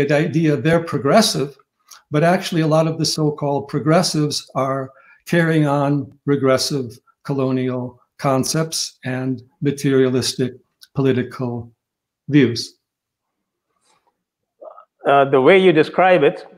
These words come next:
Speaker 2: it is very comprehensive. But, uh, as I asked, uh, right at the beginning, it does seem to be very, very similar to the National Socialism of Hitler, as also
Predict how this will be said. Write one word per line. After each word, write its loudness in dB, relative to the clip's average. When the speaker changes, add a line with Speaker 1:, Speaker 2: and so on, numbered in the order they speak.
Speaker 2:
it -6
is -6
very -2
comprehensive. 0
But, -2
uh, 4
as 2
I 4
asked, 0
uh, -2
right -2
at -12
the -8
beginning, -2
it -6
does 0
seem -2
to 0
be 0
very, -2
very 2
similar 0
to -2
the -6
National 0
Socialism -2
of 0
Hitler, -2
as 2
also 2